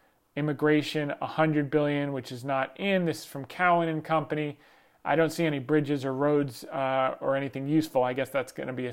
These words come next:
that's a separate bill, probably for five hundred billion on top of this. So the social bill is one point seven five, and the, uh, real infrastructure, I think, would be about five hundred billion. Um, Trump-tied spac fuels day trader return to blank st-,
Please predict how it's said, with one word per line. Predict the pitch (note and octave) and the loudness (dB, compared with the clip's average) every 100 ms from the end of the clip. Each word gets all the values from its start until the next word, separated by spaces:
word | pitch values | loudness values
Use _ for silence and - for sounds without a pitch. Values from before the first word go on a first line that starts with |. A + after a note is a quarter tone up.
| - | -4
that's | - C3+ B2+ | 0 0 -2
a | |
separate | - C#3 C3+ C#3 - | 0 0 0 -6 -6
bill, | C3+ B2+ B2+ B2+ - _ _ | -2 0 0 -2 -12 _ _
probably | C3 B2+ B2 | -2 -2 -2
for | B2 | -4
five | - C3 B2+ | 4 4 4
hundred | B2 B2+ B2 | -2 -8 -6
billion | B2+ B2+ B2 B2+ A#2+ _ _ _ - | -4 -2 -4 -8 -12 _ _ _ -4
on | B2+ B2+ | -2 -2
top | - B2+ - | 2 0 0
of | B2+ | -8
this. | B2+ | -4
So | - | 2
the | D#3 | 4
social | D#3 F#3+ F#3 - D#3+ | 4 4 4 4 4
bill | D#3+ D#3 | 6 6
is | D3 | 4
one | D3 D3 | -2 -2
point | D3 C#3+ | -4 -4
seven | - C#3 C3+ | 0 0 0
five, | B2 B2+ B2+ B2+ B2 - | 0 2 2 0 -4 -8
and | C3 B2+ B2+ | -8 -8 -6
the, | B2 B2 C3 B2 | -8 -8 -8 -4
uh, | A#2+ A#2+ - - - | -2 -2 -6 -14 -16
real | C#3 C#3 C#3 | -2 0 0
infrastructure, | C3 C3+ - B2+ A#2+ C#3 B2+ | -2 -8 -4 -4 -4 -4 -2
I | B2 | -2
think, | B2 A#2+ | -6 -8
would | C3 | -6
be | A#2+ | -2
about | B2 B2 - | 2 4 4
five | A#2+ A#2 | 2 2
hundred | A#2+ A#2+ A#2+ | -2 -6 2
billion. | D#3 D#3 D3 C#3 - - - _ _ _ _ _ _ - | 4 4 0 -4 -14 -20 -20 _ _ _ _ _ _ 2
Um, | F3+ F3 F3 E3+ D#3+ - - - | 8 12 12 10 4 -4 -16 6
Trump-tied | A#3 A3 G3 G#3 | 6 6 4 4
spac | F3 - F#3+ F#3+ | 4 6 8 8
fuels | - G3 F3+ F3+ | 4 4 4 6
day | F#3 | 4
trader | F#3 F#3+ F3+ | 4 4 6
return | E3+ E3+ F#3 F3 | 4 4 2 2
to | |
blank | E3 F3 E3+ | 4 4 2
st-, | - E3+ | 2 2